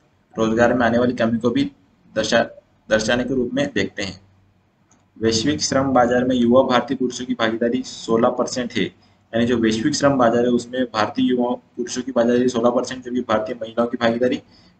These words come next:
मात्र पाँच परसेंट है। तो यहाँ पर आप देख सकते हैं कि इनके बीच में भी कितना बड़ा अंतर आ रहा है वैश्विक,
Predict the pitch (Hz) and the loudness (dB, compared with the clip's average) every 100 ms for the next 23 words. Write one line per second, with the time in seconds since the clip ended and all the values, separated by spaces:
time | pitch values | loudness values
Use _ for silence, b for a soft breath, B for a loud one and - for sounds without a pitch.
0 | - 107 107 127 - 107 - 101 101 98 | -2 -2 -2 -6 -2 -2 -2 -4 -4 -10
1 | - - 110 113 127 123 120 120 127 - | -12 -8 -4 -2 0 -2 -2 -6 -8 -12
2 | 127 139 - _ _ _ _ _ _ _ | -8 -8 -10 _ _ _ _ _ _ _
3 | - 123 131 143 123 123 135 135 135 127 | -10 -6 -4 -2 -2 -2 -2 -2 -2 -2
4 | 127 127 120 110 113 107 110 117 120 104 | -2 0 -2 0 0 2 2 0 -2 -4
5 | - 123 123 | -4 -8 -8